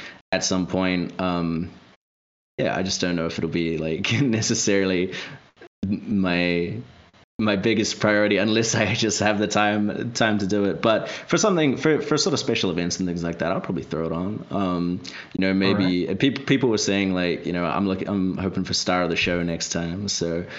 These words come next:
Speaker 1: you know, maybe if that's my evolution, then <laughs> I'll, I'll, I'll do something like that. But
Speaker 2: Fair enough,
Speaker 1: yeah.
Speaker 2: fair enough. Uh, f-, follow up here. Uh, Mara of Blackwing Studios asks,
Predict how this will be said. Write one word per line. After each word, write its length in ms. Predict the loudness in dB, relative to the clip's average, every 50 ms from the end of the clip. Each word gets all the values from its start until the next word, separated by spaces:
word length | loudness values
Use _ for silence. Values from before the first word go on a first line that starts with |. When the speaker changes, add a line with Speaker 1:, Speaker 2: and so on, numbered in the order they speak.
| -12 -12 -6 -4
Speaker 1:
you 100 | -2 0
know, 100 | 0 0
maybe 320 | 2 2 2 2 2 2
if 80 | 0 2
that's 220 | 0 0 0 2
my 160 | 0 0 0
evolution, 600 | 0 0 0 0 0 0 0 0 0 -2 -2 -2 -2
then 280 | -2 -2 -2 -2 0
<laughs> 240 | 0 0 0 0 0
I'll, 340 | 0 0 2 2 2 2 2 2
I'll, 260 | 2 2 0 -2 -4 -6 -4 -2 0
I'll 140 | 0 0
do 180 | 0 0 0 0
something 320 | 0 0 0 0 0 0
like 220 | 0 0 0 -2 -2
that. 380 | -2 -2 -2 -2 -4 -6 -6 -6
But 300 | -6 -6 -4 -4 -6 -8 -10 -12 -14 -12 -12 -12 -8 -4 0
Speaker 2:
Fair 160 | 0 0 2
enough, 260 | 2 2 0 0 0
Speaker 1:
yeah. 60 | -2 -4
Speaker 2:
fair 100 | -4 -2
enough. 260 | -2 0 0 -2 -4 -6 _ _ -18 -18 -18 _ _ _ _ -6 0 4
Uh, 520 | 6 6 8 8 8 8 6 6 6 4 0 -4
f-, 440 | -6 -10 -14 -8 -4 -2 -2 -2
follow 380 | 2 4 4 6 8 8 8 8
up 160 | 6 6 4
here. 440 | 4 4 6 6 8 8 6 6 6
Uh, 400 | 6 6 6 6 4 2 0 -4 -16 _ _ -2
Mara 420 | 2 4 6 6 8 8 8 6 6
of 460 | 6 4 4 4 2 2 0 -2 0
Blackwing 440 | 2 2 2 2 2 0 0 0 0
Studios 600 | -2 0 0 0 2 2 2 2 2 2 0 0
asks, 460 | 0 2 2 4 2 2 0 -4 -6